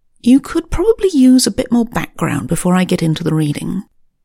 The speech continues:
Orchestras have been a vital part of my life since I was a weird, unpopular teenager who joined youth orchestras. They were a place to belong and a place to be part of something so much bigger than I am,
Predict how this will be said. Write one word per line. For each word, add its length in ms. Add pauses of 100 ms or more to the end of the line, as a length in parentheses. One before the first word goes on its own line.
(920)
Orchestras 640
have 180
been 160
a 80
vital 420
part 280
of 80
my 120
life 320
since 360
I 160
was 400
a 100
weird, 600
unpopular 760
teenager 540
who 120
joined 320
youth 220
orchestras. 680 (1160)
They 140
were 120
a 60
place 320
to 80
belong 600 (400)
and 400
a 80
place 340
to 100
be 40
part 380
of 80
something 360
so 380
much 320 (120)
bigger 280
than 120
I 160
am, 280